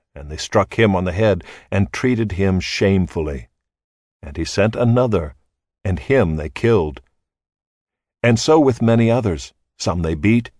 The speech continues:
and some they killed. He had still one other, a beloved son.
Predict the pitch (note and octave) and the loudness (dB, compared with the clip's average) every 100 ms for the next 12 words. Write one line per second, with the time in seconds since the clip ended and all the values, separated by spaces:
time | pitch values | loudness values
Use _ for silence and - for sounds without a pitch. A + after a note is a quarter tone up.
0 | - G2 - G#2 G2 - G#2 F2+ D#2 - | -6 -2 0 2 0 0 -2 -2 -2 -10
1 | _ _ _ _ _ _ _ _ _ _ | _ _ _ _ _ _ _ _ _ _
2 | _ C3 C3 G3 - D#3+ C#3+ G#2+ A#2+ A#2+ | _ -4 0 -2 -2 2 2 4 2 0
3 | - F#2+ D#2 C2 - _ B2 A#2+ B2+ G2+ | 0 -4 -4 -10 -16 _ -4 0 2 2
4 | G2 F#2 - G2+ F#2 F2 C#2+ | 2 -4 -6 -4 -4 -6 -12